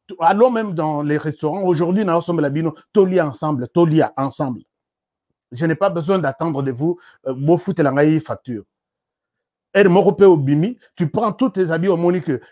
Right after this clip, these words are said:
eza ya mabe, ok, non, y a pas ya mabe, y a bien, ok,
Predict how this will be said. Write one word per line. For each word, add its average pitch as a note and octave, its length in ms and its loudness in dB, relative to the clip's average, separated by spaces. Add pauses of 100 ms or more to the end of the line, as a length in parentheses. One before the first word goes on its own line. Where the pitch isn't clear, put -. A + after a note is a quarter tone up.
eza D3 240 2
ya E3 100 2
mabe, C3+ 300 -4
ok, E3 280 -2 (540)
non, C#3 200 -4 (180)
y C#3 120 -2
a E3+ 40 -2
pas F3+ 200 -2
ya D#3 80 0
mabe, B2+ 220 -4
y C3+ 100 2
a D#3 60 2
bien, G3+ 320 0 (420)
ok, F#3 240 0